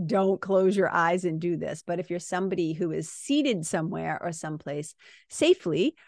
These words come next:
right, you can close your eyes and just kinda listen to this and let it just, uh, land in you. Let it land in your heart. Um, so what you're gonna do is you're gonna bring your attention within. I, I often will invite people to put their hand right on their heart,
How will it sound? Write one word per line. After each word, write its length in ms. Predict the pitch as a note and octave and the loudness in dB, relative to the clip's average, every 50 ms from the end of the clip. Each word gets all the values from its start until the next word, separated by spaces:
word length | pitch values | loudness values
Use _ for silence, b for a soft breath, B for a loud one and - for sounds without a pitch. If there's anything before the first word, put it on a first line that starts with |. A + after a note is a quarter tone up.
| b b - | b b 2
right, 180 | G3 A#3 A3+ | 4 4 4
you 120 | F#3+ G#3+ A3+ | 4 2 0
can 100 | A3+ A3 | 0 0
close 260 | - B3 A#3 A#3+ A3+ | 2 4 2 4 4
your 100 | A#3+ G#3+ | 4 4
eyes 200 | A3 A3+ A#3 G#3 | 4 4 2 0
and 80 | F3+ | 0
just 160 | E3 F3 E3 - | -2 -2 -4 -2
kinda 240 | - F3 E3+ E3 | -4 -2 -2 0
listen 320 | D#3+ D#3+ E3 - - G#3 G3+ | 0 -2 -2 -2 -2 -4 -4
to 120 | - F3 C#3+ | -4 -4 -4
this 280 | D#3 D3+ D3 D#3 - | -2 -2 -2 -2 -4
and 200 | - D3+ D#3 E3 | -4 -4 -2 -2
let 120 | E3 E3+ E3+ | -2 -2 -2
it 160 | F#3 - - | -2 -4 -4
just, 300 | - A3 A3 A3 - A3 | -6 -6 -6 -6 -6 -6
uh, 300 | A3 G#3+ G#3 G3+ G3+ G#3 | -4 -4 -4 -4 -4 -4
land 380 | G#3 G3+ G3+ G#3+ A3+ B3+ B3+ A3+ | -4 -2 -2 -2 0 0 0 0
in 120 | F#3+ D#3 | 0 -2
you. 140 | C#3+ C#3 C#3 | -4 -4 -4
Let 160 | C#3+ E3 E3+ | -2 -2 -2
it 80 | F#3 - | -2 0
land 260 | F3+ F#3 F#3 F#3 F3+ | 0 0 0 0 0
in 80 | F3 E3+ | 0 -2
your 140 | E3 E3+ | -2 -4
heart. 320 | E3 D#3+ - - D3+ - - _ _ _ _ B B B B B B B B B B B B | -4 -4 -4 -4 -4 -6 -8 _ _ _ _ B B B B B B B B B B B B
Um, 400 | - F3 E3 E3+ E3+ E3+ - - - | 0 2 4 4 4 2 0 -2 -6
so 340 | - - - B3+ G#3+ E3+ D3+ | -2 6 8 8 8 8 6
what 160 | C#3 D#3+ - | 4 2 2
you're 120 | G3 F#3+ G#3+ | 2 2 2
gonna 100 | A3+ A#3 | 2 2
do 220 | G3+ G3 F3+ E3+ | 4 4 4 4
is 100 | - F3 | 2 0
you're 120 | F3 - F3+ | -2 -2 -2
gonna 100 | F3+ E3+ | -2 -2
bring 320 | D#3+ E3 F#3 F#3+ G3+ G#3+ | -2 -2 0 2 2 2
your 140 | A3 A#3 A3 | 2 2 0
attention 520 | G#3 G#3 - - F#3 F#3+ F3+ - F3+ E3+ | 0 -2 -4 -4 -4 -4 -2 -2 -2 0
within. 440 | E3 E3 D#3+ - D#3+ D3 C#3+ C#3+ - _ - | 0 -2 -2 -4 -4 -4 -4 -6 -8 _ -2
I, 220 | - F#3 G#3+ A3 - - | 2 4 4 4 4 4
I 380 | G#3 A3 B3 D4 E4 D4 - - | 6 6 6 6 6 2 0 2
often 360 | - G#3 G#3 A3 - A3+ G3+ F#3+ | 4 4 4 4 2 0 0 0
will 120 | F3+ F3+ | 0 0
invite 360 | F3 F3 E3 F3 F3 F#3+ F#3 | 0 0 2 2 2 2 0
people 260 | - - F#3 D#3+ E3 | 0 -2 -2 0 0
to 60 | D3+ D#3 | -2 -2
put 220 | - - F#3+ - | -2 -2 -2 0
their 160 | - D#3+ D#3 | 2 2 2
hand 300 | E3+ F3+ E3+ E3+ D#3+ D#3 | 2 0 0 0 0 0
right 160 | D3+ D#3+ E3 | 2 2 4
on 160 | E3+ E3+ E3 D#3 | 4 2 2 0
their 120 | D3+ D3+ | -2 -2
heart, 380 | D#3+ E3+ D#3 D#3 F3 A3+ - | -2 0 2 4 4 4 2